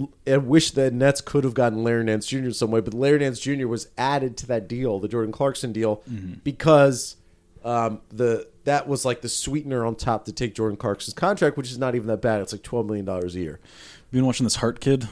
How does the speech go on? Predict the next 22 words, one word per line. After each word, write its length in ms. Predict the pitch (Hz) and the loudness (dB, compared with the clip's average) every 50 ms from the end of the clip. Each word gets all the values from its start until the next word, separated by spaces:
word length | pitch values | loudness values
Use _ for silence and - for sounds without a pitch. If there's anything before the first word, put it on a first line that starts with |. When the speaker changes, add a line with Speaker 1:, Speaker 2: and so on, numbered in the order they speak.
| - | -8
Speaker 2:
on, 320 | - 120 123 123 123 123 - | -4 -2 0 0 0 0 -2
on 240 | 120 120 123 123 | -2 -2 -2 0
L 160 | 117 123 123 123 | 0 2 4 4
A? 140 | 123 131 127 - - - - - - - - - - | 4 2 0 -4 -10 -16 -18 -18 -18 -18 -18 -14 -2
Speaker 1:
Yeah, 260 | 285 240 185 135 151 | 2 4 6 6 6
and 140 | 165 170 165 - | 6 4 4 2
I 80 | 170 | 0
think 240 | 170 - 214 196 - | 2 2 2 0 0
he's, 260 | - 180 165 139 - - - 147 147 - | -2 -2 -2 -2 -2 -4 -4 -6 -4 -4
he's 320 | - - 190 202 180 147 | -4 -2 0 0 0 -2
good 360 | 127 113 135 151 151 156 147 | -2 2 4 6 6 6 4
because 540 | 123 147 139 - 143 139 127 120 - - - - - _ | 0 -4 -4 -2 -2 0 0 -2 -4 -8 -10 -14 -18 _
he's 180 | - - 175 - | -8 -8 -4 -2
kind 120 | - 240 | -2 0
of 80 | 226 165 | 0 -2
a 40 | 147 | -2
classic 460 | - - 143 139 139 143 - 135 113 | -2 -2 -2 0 0 0 -2 -6 -6
Spurs 460 | - - - - 120 120 131 131 123 | -8 -8 -4 -4 -2 -2 -2 -4 -4
draft 340 | - 131 127 127 135 - - | -6 -4 -4 -4 -4 -4 -4
pick 220 | - 143 139 - | -4 -4 -4 -4
where 120 | 120 113 110 | -4 -4 -2
he's 280 | 110 117 110 107 - | -2 -4 -6 -8 -10